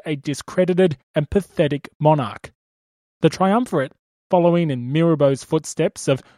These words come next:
patriots turned pragmatists, responded in kind. Embracing Montesquieu and the British model, the new centre attacked republicanism as a fiction,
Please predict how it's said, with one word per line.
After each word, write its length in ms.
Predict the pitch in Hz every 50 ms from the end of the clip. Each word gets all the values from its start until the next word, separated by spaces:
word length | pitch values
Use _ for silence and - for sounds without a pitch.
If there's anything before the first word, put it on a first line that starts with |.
| - _
patriots 640 | - - - 180 185 - - 185 170 160 151 - -
turned 480 | - - - 160 156 151 143 135 - -
pragmatists, 800 | - - 175 175 175 165 156 - 147 131 - - - - - - _ _ _ _ _ _ _ -
responded 560 | 156 151 - - 185 190 190 190 196 175 160 _ _ _ -
in 160 | 160 156 160
kind. 560 | - - - 175 170 160 131 104 98 101 - _ _ _ _ _ _ _ _ _ _ _ _ -
Embracing 500 | 170 151 135 175 180 175 - - 156 143
Montesquieu 680 | 143 151 160 160 - 151 - - - 147 143 139 147 - -
and 140 | 139 131 131
the 60 | 120
British 440 | 117 - 156 180 170 190 175 - -
model, 340 | 156 143 139 135 123 120 _ _ _ _ _ -
the 80 | - 143
new 320 | 147 156 180 208 254 254
centre 480 | - - - 208 208 190 - - 104 - _ _ _ _ _
attacked 480 | - 156 _ - - - 165 - - -
republicanism 920 | 156 156 147 - - - 180 165 180 - - 175 170 180 160 180 175 185 - -
as 120 | 170 143
a 60 | - -
fiction, 540 | - - 190 - - - - 117 104 -